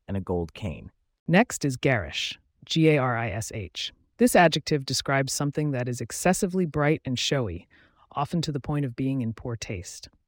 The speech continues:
Speaker 2: In an example sentence, the diner's garish neon lights could be seen from blocks away.
Speaker 1: And our final word from last time is culpable, C U L P A B L E. It's an adjective meaning deserving blame. Example,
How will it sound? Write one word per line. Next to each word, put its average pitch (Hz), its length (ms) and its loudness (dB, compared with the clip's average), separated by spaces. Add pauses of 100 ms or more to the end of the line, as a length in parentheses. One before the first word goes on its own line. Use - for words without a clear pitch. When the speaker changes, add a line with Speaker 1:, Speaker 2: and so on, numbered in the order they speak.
(260)
Speaker 2:
In 151 120 0
an 143 100 2
example 156 460 2
sentence, - 580 -6
the 139 80 -6
diner's 175 480 6
garish 151 420 4
neon 139 340 2
lights 113 360 -6
could - 180 -8
be 113 120 -6
seen 151 340 -2
from 117 200 -6
blocks 117 420 -6
away. 95 380 -8 (220)
Speaker 1:
And 120 120 2
our 110 80 4
final 151 400 4
word 113 240 4
from 98 180 -2
last 110 320 2
time 76 300 -8 (180)
is 101 160 -4
culpable, - 640 -2 (220)
C - 260 0
U 151 260 2
L 110 140 4
P 110 280 -2
A 101 100 2
B 98 240 -2
L 87 180 -2
E. 85 240 -6 (200)
It's 123 140 -2
an 131 100 2
adjective 139 520 2
meaning 95 420 2
deserving 101 540 0
blame. 95 460 -4 (220)
Example, 123 580 0